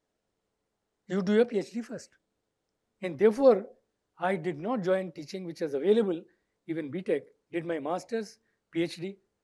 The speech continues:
and then jobs were in any number." And as an I I T teacher, and why I'm quoting this, please understand, the respect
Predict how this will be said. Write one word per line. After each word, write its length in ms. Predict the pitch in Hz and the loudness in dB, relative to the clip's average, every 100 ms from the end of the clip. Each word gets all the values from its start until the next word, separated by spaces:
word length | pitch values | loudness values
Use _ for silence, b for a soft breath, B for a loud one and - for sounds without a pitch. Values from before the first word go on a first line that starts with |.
| _ _ - | _ _ -8
and 160 | 160 | 0
then 180 | 208 247 | 2 2
jobs 280 | 165 160 156 | 2 0 0
were 100 | 190 | -4
in 260 | 262 247 190 | -6 -16 -18
any 160 | 202 196 | -20 -16
number." 240 | 156 127 _ _ _ _ _ _ _ _ _ _ _ _ _ _ - | -18 -20 _ _ _ _ _ _ _ _ _ _ _ _ _ _ -2
And 120 | 208 | 0
as 140 | 233 220 | 2 -2
an 60 | |
I 240 | - 185 294 | 2 6 6
I 40 | |
T 160 | 254 285 | 6 2
teacher, 480 | 208 180 160 170 226 _ _ _ _ _ _ _ _ - | 0 -4 -2 -2 -6 _ _ _ _ _ _ _ _ -4
and 140 | 185 | 4
why 120 | 175 240 | 10 10
I'm 140 | 254 233 | 10 8
quoting 340 | 220 214 190 | 4 4 0
this, 400 | 180 175 - - _ _ _ _ _ _ _ | 0 -2 -6 -16 _ _ _ _ _ _ _
please 200 | 196 233 | 0 4
understand, 480 | 202 151 - 123 147 _ _ _ _ _ _ _ _ - | 4 2 -4 -12 -12 _ _ _ _ _ _ _ _ 0
the 100 | 226 | 2
respect 640 | 233 220 - 294 - | 4 2 0 0 0